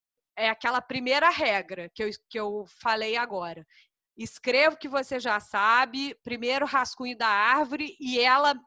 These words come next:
mesma na casa dela já me mostrou alguns documentos e fotos.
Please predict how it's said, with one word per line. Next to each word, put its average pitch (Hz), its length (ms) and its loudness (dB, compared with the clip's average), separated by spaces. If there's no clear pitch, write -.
mesma 254 640 -2
na 247 120 -2
casa 240 280 -2
dela 240 280 2
já 269 160 0
me 277 100 -4
mostrou 269 480 -2
alguns 254 320 -4
documentos 254 580 -6
e 320 80 -6
fotos. - 560 -6